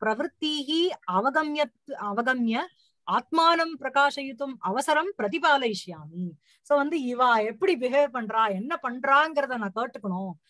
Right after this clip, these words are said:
என்ன பேசுறாங்கிறத நான் கேட்கணும். அ-, அதே சமயத்துல அவளோட, அவள், அவளுடைய சௌந்தரியத்தையும் அவன் அனுபவிக்கலாம். அதனால அது வரைக்கும் நான் வந்து ஒழிஞ்சுக்கிறேன். ஆ, எப்ப அவசரம், பிராப்தே அவசரே,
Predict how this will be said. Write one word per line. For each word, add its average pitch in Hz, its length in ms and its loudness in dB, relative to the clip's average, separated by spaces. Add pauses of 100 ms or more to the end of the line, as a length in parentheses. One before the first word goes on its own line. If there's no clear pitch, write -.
(180)
என்ன 294 300 2
பேசுறாங்கிறத 302 760 2
நான் 196 180 -4
கேட்கணும். 208 540 -4 (340)
அ-, - 200 -4
அதே 294 340 2
சமயத்துல 285 540 0 (160)
அவளோட, 302 540 -2
அவள், 285 460 6
அவளுடைய 247 580 -2
சௌந்தரியத்தையும் 294 600 0
அவன் 311 220 0
அனுபவிக்கலாம். 220 600 -2 (400)
அதனால 226 640 0
அது 226 260 2
வரைக்கும் 294 340 -2
நான் 254 180 0
வந்து 233 560 -4
ஒழிஞ்சுக்கிறேன். 226 560 0 (520)
ஆ, 202 100 -4
எப்ப 226 500 4
அவசரம், 277 540 2 (180)
பிராப்தே 247 340 0
அவசரே, 247 540 0